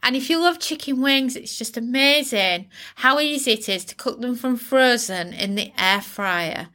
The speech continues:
And I love the fact that there's so many different types of frozen chicken wings out there.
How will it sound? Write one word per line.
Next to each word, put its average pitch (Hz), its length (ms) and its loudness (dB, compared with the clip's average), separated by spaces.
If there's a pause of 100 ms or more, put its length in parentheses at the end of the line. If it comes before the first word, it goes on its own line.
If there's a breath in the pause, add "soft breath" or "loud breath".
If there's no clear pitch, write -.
(380 loud breath)
And 269 160 2
I 302 80 6
love 320 220 0
the 370 100 0
fact 311 320 2
that 220 120 -8
there's 220 140 -6
so 285 400 0
many 277 240 2
different 254 400 -4
types 277 440 0
of 269 80 -12
frozen 254 440 -2
chicken 240 380 -6
wings 254 260 0
out 269 220 2
there. 285 360 4